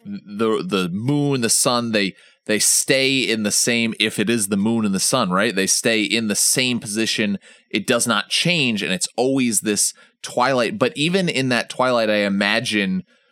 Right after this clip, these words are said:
when I think of Feywild, I imagine, like, the plants, the foliage themselves giving off some sort of a light, the stream of water having this eerie glow to it. Uh, light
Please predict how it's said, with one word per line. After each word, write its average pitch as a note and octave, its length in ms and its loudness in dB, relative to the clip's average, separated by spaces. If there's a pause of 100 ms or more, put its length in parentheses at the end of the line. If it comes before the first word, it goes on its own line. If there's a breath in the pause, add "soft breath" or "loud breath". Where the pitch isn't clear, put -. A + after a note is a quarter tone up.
(200)
when A2+ 140 0
I A#2+ 60 0
think F#3 200 0
of F3 100 0
Feywild, A#2+ 580 2
I A#2 100 2
imagine, B2+ 420 0
like, F#2 240 -4
the A2 100 0
plants, - 1000 -2
the - 160 -2
foliage B2+ 640 0
themselves G2 680 0 (360 loud breath)
giving A#2 300 2
off F#2+ 240 2
some G2+ 220 0
sort G2+ 240 2
of F2+ 60 0
a G2 40 2
light, F2+ 380 0
the A2+ 240 -2
stream C#3 800 2
of A2+ 160 0
water A#2+ 400 2 (280 loud breath)
having B2 640 0
this - 500 2 (160)
eerie C#3 400 2
glow A#2+ 760 2
to A#2 280 0
it. G#2+ 160 2 (300 loud breath)
Uh, G#2 300 2
light B2 500 2